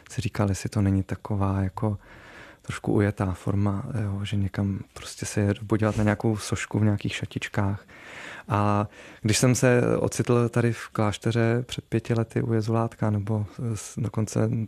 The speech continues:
teď za to místo mám nějakou odpovědnost, tak jsem si říkal, musím to vzít vážně a, a hledat, jaký je ten důvod a smysl. A myslím si, že se mi ho daří nějak nacházet, že ehm, v tom objevu nějaké poselství, které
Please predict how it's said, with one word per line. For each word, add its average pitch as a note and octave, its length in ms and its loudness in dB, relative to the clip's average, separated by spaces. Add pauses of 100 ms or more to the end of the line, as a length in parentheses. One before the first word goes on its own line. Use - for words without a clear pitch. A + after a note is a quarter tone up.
(120)
teď G#2 100 -2
za G#2+ 80 -2
to - 140 -2
místo A2 240 0
mám A2 120 4
nějakou A2 240 2
odpovědnost, A2 560 2 (200)
tak - 140 -2
jsem A#2 120 4
si A#2+ 100 2
říkal, A#2 200 2
musím A2 240 2
to A#2 160 2
vzít A2 280 -2
vážně G#2 520 4
a, A2 180 0 (320)
a G#2+ 80 0
hledat, G2+ 600 0
jaký A2 300 0
je G#2+ 60 4
ten A2+ 180 4
důvod G2+ 340 0
a G#2+ 40 -2
smysl. G#2+ 480 0 (600)
A A2 180 2
myslím A#2 440 4
si, C3+ 120 4
že C3 80 4
se D3 120 2
mi C#3 180 6
ho C3 120 6
daří A#2 300 2
nějak A2+ 260 2
nacházet, G#2 580 -2
že G#2+ 340 2 (540)
ehm, G2+ 580 -2 (480)
v - 180 -20
tom A2 420 2
objevu A2+ 580 2
nějaké A2+ 440 0 (240)
poselství, A2+ 960 -4
které G#2+ 640 -2